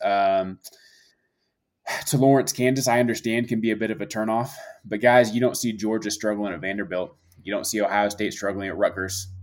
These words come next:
um, or against Indiana this past weekend, you know? So it,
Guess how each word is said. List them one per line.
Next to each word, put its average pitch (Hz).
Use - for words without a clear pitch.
um, 92
or 98
against 98
Indiana 104
this 92
past 92
weekend, 92
you 95
know? 95
So 107
it, 123